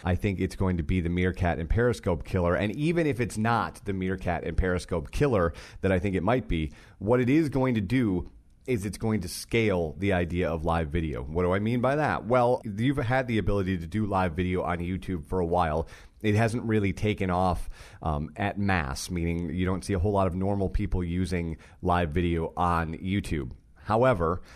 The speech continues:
uh, if a product like Facebook that has one point five billion active users messing around on the platform decides to do something different, be that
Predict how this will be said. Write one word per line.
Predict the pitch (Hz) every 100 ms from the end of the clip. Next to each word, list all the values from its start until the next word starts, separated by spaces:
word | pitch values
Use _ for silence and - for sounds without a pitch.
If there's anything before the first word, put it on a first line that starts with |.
| - -
uh, | 90 87 82
if | 104
a | 101 101
product | 107 101 90 92
like | 90 85
Facebook | - 95 - 82 78
that | 82
has | 85
one | 87 87
point | 85 85 73 -
five | 85 80 82 71 69 - -
billion | 92 135 131 113 101 107
active | 104 - 90
users | 90 104 87 73 78 - - 98
messing | 107 127 117 113
around | 107 101
on | 92
the | 90
platform | 110 107 107 90
decides | 87 - 101 95
to | - 82
do | 73 101 101
something | - 101 85 82 78
different, | 71 117 - 80 92 - - - - 90
be | 110 104
that | 92 82